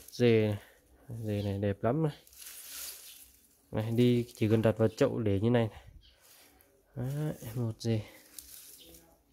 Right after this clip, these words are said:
Thêm rề này nữa này, hai rề này. Hàng tươi roi rõi luôn các bác nhé. Ba rề này, bốn rề. Ba rề bé và một rề to. Đấy.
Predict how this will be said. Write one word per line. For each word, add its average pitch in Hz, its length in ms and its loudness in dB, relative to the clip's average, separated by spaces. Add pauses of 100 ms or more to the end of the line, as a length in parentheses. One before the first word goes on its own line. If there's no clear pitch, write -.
Thêm 120 240 2
rề 117 200 6
này 107 160 2
nữa 113 180 2
này, 135 180 -4
hai 123 300 -2
rề 117 260 4
này. 107 100 -4 (1500)
Hàng 104 420 -4
tươi 127 220 6
roi 123 180 6
rõi 135 240 4
luôn 156 220 4
các 139 60 0
bác 143 120 2
nhé. 156 220 4 (1200)
Ba 120 300 -4
rề 113 260 -2
này, 107 100 -8 (180)
bốn 120 300 0
rề. 127 240 4 (1120)
Ba 127 280 4
rề 113 400 6
bé 120 300 8
và 117 240 2
một 113 200 -2
rề 113 120 0
to. 131 300 2 (360)
Đấy. 120 140 -12